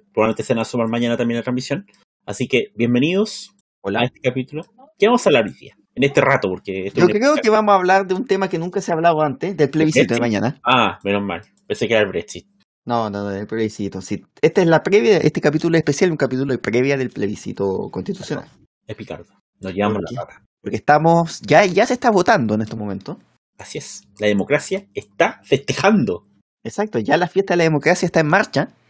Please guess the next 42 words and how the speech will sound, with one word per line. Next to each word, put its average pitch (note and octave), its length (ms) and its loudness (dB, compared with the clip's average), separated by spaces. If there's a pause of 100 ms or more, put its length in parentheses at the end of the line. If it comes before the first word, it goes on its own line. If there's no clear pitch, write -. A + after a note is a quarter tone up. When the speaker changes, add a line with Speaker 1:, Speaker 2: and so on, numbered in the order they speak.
(220)
Speaker 2:
<clears throat> G3+ 760 0
Speaker 1:
Y A#2 120 -4
como G#2 160 -2
las G2 160 -4
islas C#3 240 -2
más B2+ 160 2
Speaker 2:
Desde D3 200 4
las C3 80 -4
lejanas D#3+ 680 2
colinas D#3 500 2
de B2+ 160 0
Nueva C3+ 220 2
Zelanda. C3 480 -2 (380)
Speaker 1:
Exacto. - 460 -10 (240)
Speaker 2:
Eh, G#2+ 220 2
se A#2 160 2
despierta C#3+ 680 2
el B2 100 0
rugido C#3 500 2
del B2+ 260 4
león. B2+ 520 2 (320)
Speaker 1:
Oh, G#2 160 4
no. E2+ 200 -2 (200)
¿El G#2+ 120 2
león G#2 180 6
de G#2+ 60 4
Collado G#2+ 280 6
o F3+ 60 6
el D#3 60 6
león, A#2 600 2 (300)
el A2 100 0
león G#2+ 180 2
Speaker 2:
Eh, G2+ 40 0
Speaker 1:
azul? G2 160 -8 (380)
Speaker 2:
¿ah? F3 260 2 (380)
Speaker 1:
El G2+ 140 -2
león G2+ 160 2
azul. - 260 -8 (240)
Speaker 2:
El G2 200 -8
rugido C#3 420 -2
del A#2 220 0
león. G#2+ 440 -2